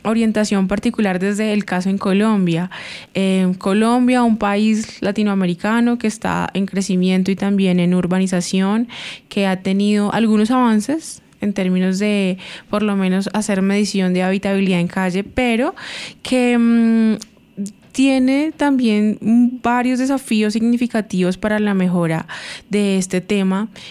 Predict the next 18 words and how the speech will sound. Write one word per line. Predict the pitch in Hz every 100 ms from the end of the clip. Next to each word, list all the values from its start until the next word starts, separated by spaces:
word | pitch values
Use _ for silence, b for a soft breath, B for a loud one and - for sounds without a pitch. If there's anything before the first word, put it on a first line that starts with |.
| -
Y | 220
cuéntanos | 214 240 233 226 233 254
entonces | 254 240 196 196
cuál | - 233 226
es | 226
esa | 247 247
perspectiva | 247 - 214 180 - 233 233 226 214
inicial | 220 220 - 196 180 185
para | 185 196 196
Colombia | 190 185 180 175 180 190 B B B
y | 220
qué | 220 214
es | 214
eso | 214 226
de | 233
habitabilidad | 226 208 185 185 185 165
en | 160
calle. | - 180 156